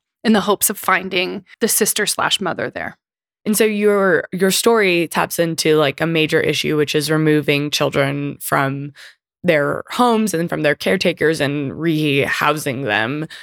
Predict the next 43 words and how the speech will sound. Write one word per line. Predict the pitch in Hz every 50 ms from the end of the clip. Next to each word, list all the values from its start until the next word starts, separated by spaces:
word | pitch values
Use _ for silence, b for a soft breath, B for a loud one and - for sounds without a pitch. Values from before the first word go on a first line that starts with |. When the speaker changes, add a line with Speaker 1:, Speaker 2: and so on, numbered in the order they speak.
| B B -
Speaker 2:
Is | 202 170
that | - 185 - -
something | - 233 233 226 220
that | 208 190 -
you | 185 180 175 175 170 160
both | 160 - 175 170 165 -
originally | 113 110 151 156 160 156 - 165 165 165 160 160 160 156 151 147 147 147
wanted | - - 165 165 160 160 156 151
to | - - 175 156
explore, | 147 - - - - - 180 175 180 196 226 240 254 240
or | - 185 185
what | 175 180 185 190 196
was | 208 196 -
your | 190 175
way | 165 160 156 151 -
into | - 156 165 170 - -
this | 156 160 151 147
story? | - - - - 170 165 - - - - - - _ _ _ _ _ _ _ _ _ _ _ _ _ _ _ _ _ _ _ _ -
Speaker 1:
Yeah, | 262 320 381 403 392
we | 339 339 330
kind | - - - 359 370 440
of | 415
had | - - 370 311 - _
two | - - - 269 262 254 247
themes | 240 _ _ - 226 220 220 214 220 220 220 214 -
that | - 208 -
we | - 220
wanted | 208 196 202 190 196 196 196
to | - -
touch | - - - 196 - -
upon. | 214 - - - 208 196 180 180 185
It's, | 185 185 180 - - - - -
it's | 233 226 -
hard | - 233 220 226 220
to | 240
be | 208 240 220
an | 220 214
Indigenous | 196 196 - 196 190 208 202 190 190 -
filmmaker | - - 196 185 185 196 190 185 185 - 196 185 185 180
and | 180 185
not | 185 175 170 170 -
have | - 185 180 175 170 - -
some | - - - - 185 175 180 180 180 175